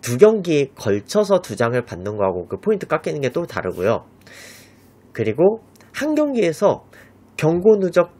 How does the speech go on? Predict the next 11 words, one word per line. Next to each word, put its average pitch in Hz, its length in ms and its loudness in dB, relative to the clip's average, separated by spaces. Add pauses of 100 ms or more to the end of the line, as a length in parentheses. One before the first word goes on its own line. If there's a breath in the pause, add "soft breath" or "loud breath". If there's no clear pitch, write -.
(100)
두 120 220 -8
장으로 180 540 0
퇴장이 226 420 -4
되는 127 340 -2
거, 98 240 0 (300 soft breath)
그 151 360 4 (100)
깎이는 233 380 -2
게 196 100 2
다르고요. 95 640 -2 (880 loud breath)
그리고 160 480 -2 (920 soft breath)
한순간에 269 1040 -2